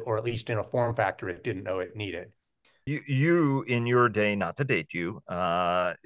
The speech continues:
Speaker 2: right, were talking about spanning the Valley of Death, and our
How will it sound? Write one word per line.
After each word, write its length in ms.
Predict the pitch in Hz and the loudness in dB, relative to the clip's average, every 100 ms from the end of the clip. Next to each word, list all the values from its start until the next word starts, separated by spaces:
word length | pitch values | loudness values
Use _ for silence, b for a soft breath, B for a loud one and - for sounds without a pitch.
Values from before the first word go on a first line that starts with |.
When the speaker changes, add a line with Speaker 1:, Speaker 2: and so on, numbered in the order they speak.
| 117 123 | -12 -2
Speaker 2:
right, 300 | 117 127 127 | 2 2 0
were 380 | 123 120 120 110 _ _ _ _ _ _ - | 2 6 6 4 _ _ _ _ _ _ -10
talking 400 | - 131 143 151 | -2 -2 0 4
about 220 | 139 139 | 6 6
spanning 340 | - 135 139 131 | 4 0 0 0
the 60 | |
Valley 320 | 120 127 131 | 2 2 2
of 100 | 123 | 0
Death, 280 | 107 101 - | 2 2 2
and 200 | 107 101 | -6 -2
our 200 | 113 110 | 2 2